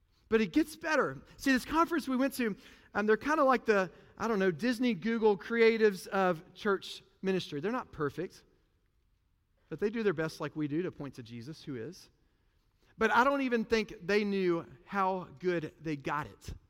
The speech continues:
It wasn't until two weeks ago, I, I've already had this mug for three weeks now, I look on the inside and I figure out it's not just a regular stainless steel plastic insulated cup, but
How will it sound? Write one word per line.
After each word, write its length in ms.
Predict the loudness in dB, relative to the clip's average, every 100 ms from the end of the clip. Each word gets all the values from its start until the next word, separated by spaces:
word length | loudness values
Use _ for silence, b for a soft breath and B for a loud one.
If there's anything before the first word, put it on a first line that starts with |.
| _ _ _ _ _ _ _ _ _ _ _ _ _ _ _ _ _
It 60 | 2
wasn't 240 | 4 4
until 220 | 2 2
two 220 | 2 4 4
weeks 220 | 4 0
ago, 140 | 0
I, 200 | 2 4
I've 80 | 4
already 200 | 6 6
had 140 | 4
this 160 | 2 0
mug 180 | 0 0
for 100 | -2
three 180 | 0 0
weeks 240 | 0 0
now, 180 | 0 0 B B 2
I 80 | 4
look 160 | 4
on 120 | 2
the 100 | 2
inside 320 | 2 2 2 4
and 100 | 4
I 60 |
figure 420 | 2 -6 -6 2
out 220 | 4 4 2 B B B
it's 160 | 0 4
not 220 | 6 6
just 220 | 2 0
a 80 | 2
regular 360 | 4 4 4 2
stainless 540 | 2 2 4 4 2
steel 320 | 0 4 4
plastic 640 | 4 4 4 4 0 -4 -6 b b b b 0
insulated 640 | 0 2 2 4 4 2
cup, 300 | 0 2 2 2
but 220 | -2 -2